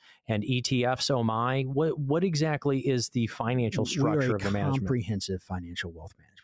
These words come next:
Speaker 2: And there are numerous tools, and we are not beholden. Being independent, being a fiduciary, there are so many great avenues that help our clients become, uh,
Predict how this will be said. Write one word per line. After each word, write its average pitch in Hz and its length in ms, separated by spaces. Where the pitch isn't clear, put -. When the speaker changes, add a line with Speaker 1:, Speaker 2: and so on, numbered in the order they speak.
Speaker 2:
And 107 340
there 117 180
are 110 160
numerous 123 540
tools, 92 520
and 107 220
we 131 200
are 110 120
not 107 320
beholden. 107 400
Being 135 200
independent, 120 500
being 107 160
a 98 60
fiduciary, 113 480
there 113 140
are 104 60
so - 280
many 135 160
great 104 440
avenues 87 540
that 87 140
help 92 280
our 110 460
clients 85 560
become, 104 560
uh, 95 240